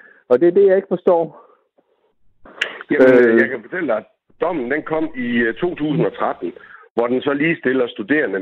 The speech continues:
Speaker 2: med vandrende arbejdskraft, hvis de har mellem ti og tolv timers, øh, arbejde på en café eller andet. Og det, det har gjort, at tallet, det er steget fra godt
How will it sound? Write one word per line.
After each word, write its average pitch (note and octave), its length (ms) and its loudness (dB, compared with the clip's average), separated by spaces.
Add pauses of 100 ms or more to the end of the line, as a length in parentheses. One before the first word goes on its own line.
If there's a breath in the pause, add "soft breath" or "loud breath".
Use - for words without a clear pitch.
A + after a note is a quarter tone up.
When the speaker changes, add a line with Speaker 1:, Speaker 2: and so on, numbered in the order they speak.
Speaker 2:
med G#2 100 2 (240)
vandrende A#2 400 -4
arbejdskraft, A#2+ 540 -6
hvis A2+ 220 -4
de G#2 60 -6 (100)
har B2+ 140 -2 (260)
mellem G#2+ 240 -2
ti C#3+ 80 -6 (100)
og - 100 -4
tolv B2 240 -2
timers, F#2 440 -2
øh, E2+ 60 0 (140)
arbejde A2 340 -6
på A2+ 100 -2
en G2+ 140 -6
café B2+ 220 -4 (120)
eller D#2+ 200 0
andet. A2 180 0 (440 loud breath)
Og C3+ 100 -2
det, D3+ 160 -2
det C#3+ 60 0 (160)
har A#2 160 -8
gjort, B2+ 200 -2
at - 140 -20
tallet, B2 240 -4
det G#2+ 100 -4
er A#2 100 -6
steget B2 240 0
fra F#2+ 160 -10
godt G#2 120 -4